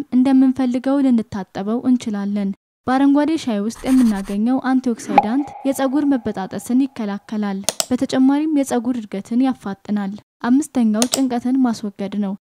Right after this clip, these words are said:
ለፀጉር መሳሳትና መበጣጠስ አብይ ምክንያት ተደርጎ የሚወሰደው ጭንቀት ነው። በመሆኑም ካላስፈላጊ ጭንቀት ራስን መከላከልና የተመስጦ ወይም ሜዲቴሽን ተግባርን በማከናወን የፀጉር መበጣጠስንም ሆነ መሳሳትን መከላከል ይቻላል።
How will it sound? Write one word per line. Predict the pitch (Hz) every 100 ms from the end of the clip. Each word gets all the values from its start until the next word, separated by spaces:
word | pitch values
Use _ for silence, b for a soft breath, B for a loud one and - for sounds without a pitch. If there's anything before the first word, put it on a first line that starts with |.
| 226
ለፀጉር | 254 339 254 320
መሳሳትና | 247 220 214 202 208 208 233
መበጣጠስ | 254 254 208 185 170 240 - -
አብይ | 233 269 277
ምክንያት | 214 - 208 226 -
ተደርጎ | 262 220 202 220
የሚወሰደው | 262 254 214 202 196 - 202 247 262
ጭንቀት | 262 254 202 -
ነው። | 202 190 - _
በመሆኑም | 233 254 269 285 302
ካላስፈላጊ | 302 285 262 262 - 262 269 254
ጭንቀት | 277 208 202 233 -
ራስን | 240 254 - 269
መከላከልና | 214 - 196 196 - 202 208 247 285 -
የተመስጦ | 240 254 277 277 - 277 294
ወይም | 254 254
ሜዲቴሽን | 269 277 254 262 262 269
ተግባርን | 262 208 202 196 226 247
በማከናወን | 269 226 - 220 202 220 269 - -
የፀጉር | 247 269 262 311
መበጣጠስንም | 269 220 196 190 208 - 208 208
ሆነ | 214 214 247
መሳሳትን | 254 254 233 214 202 240 254
መከላከል | 247 247 208 196 - 247
ይቻላል። | 247 - 208 202 196